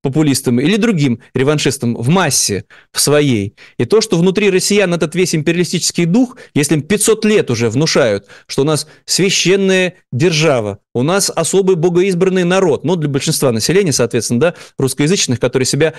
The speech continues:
с этим ассоциируют. У нас особая роль, у нас особая миссия,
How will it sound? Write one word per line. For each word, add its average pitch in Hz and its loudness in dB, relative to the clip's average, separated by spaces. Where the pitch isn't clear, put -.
с - 0
этим 143 0
ассоциируют. 131 0
У 120 0
нас 156 0
особая 156 2
роль, 160 2
у 131 -4
нас 151 -2
особая 143 0
миссия, 135 0